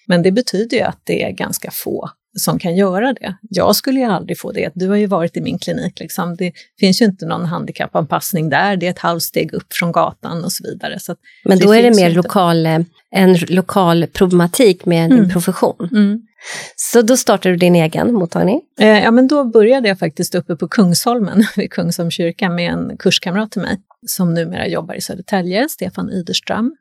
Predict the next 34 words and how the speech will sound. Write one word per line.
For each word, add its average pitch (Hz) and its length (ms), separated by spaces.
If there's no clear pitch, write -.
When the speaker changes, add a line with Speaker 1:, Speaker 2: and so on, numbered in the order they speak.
Speaker 1:
Och, - 400
eh, 170 300
så 180 180
var 175 200
det 170 80
en 165 360
man 170 220
som - 140
var - 100
rektor - 380
på - 140
skolan, 190 560
<laughs> 185 480
Mikael 170 340
Oling, 175 380
som - 140
var 180 60
läkare, 175 520
och 185 160
en 170 120
annan 180 360
lärare 190 400
på 262 120
skolan 254 420
som - 80
heter 208 200
Tore 175 420
Näsman, 190 600
som 175 160
jag - 80
hade 170 280
i 165 140
manuell - 320
medicin. - 520